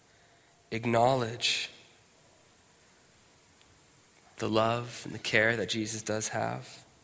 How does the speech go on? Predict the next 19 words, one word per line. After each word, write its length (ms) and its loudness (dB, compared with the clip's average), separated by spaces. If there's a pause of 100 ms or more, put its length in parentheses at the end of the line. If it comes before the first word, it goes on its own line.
(1400)
The 80 -2
fact 320 2
that 180 2
so-and-so 720 0
was 320 -2
healed 460 -6
and 120 -4
I 260 -2
wasn't, 480 -4
that 260 -2
doesn't 400 0
impinge 640 -2
upon 380 -6
Jesus' 400 -4
power 420 -2
or 80 -4
goodness 540 -4
or 80 -4
love. 440 -6